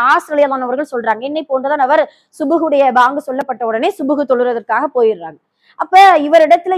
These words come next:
எந்த பிரத்யேகமான ஒரு அமலும் இல்லையே, இப்ப என்னவா இருக்கு சொர்க்கவாசின்ட்டு அல்லாஹ்வுடைய தூதர் சொல்லிட்டாங்களே அப்படின்ட்டு அவரால தாங்க முடியல. ஸ்ட்ரைட்டா அந்த சொர்க்கவாசி இடத்திலே கேட்டுட்டாரு, "தோழரே இங்க வாங்க,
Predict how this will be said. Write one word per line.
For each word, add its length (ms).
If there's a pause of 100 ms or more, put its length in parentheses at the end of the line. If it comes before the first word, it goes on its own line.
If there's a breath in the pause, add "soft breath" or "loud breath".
(140)
எந்த 160 (100)
பிரத்யேகமான 640
ஒரு 140
அமலும் 420
இல்லையே, 320 (420)
இப்ப 160 (140)
என்னவா 360
இருக்கு 260
சொர்க்கவாசின்ட்டு 640
அல்லாஹ்வுடைய 360
தூதர் 280
சொல்லிட்டாங்களே 560 (320)
அப்படின்ட்டு 480
அவரால 360 (100)
தாங்க 340
முடியல. 280 (160)
ஸ்ட்ரைட்டா 580 (120)
அந்த 120 (100)
சொர்க்கவாசி 580
இடத்திலே 300 (120)
கேட்டுட்டாரு, 520 (580)
"தோழரே 400 (140)
இங்க 160
வாங்க, 320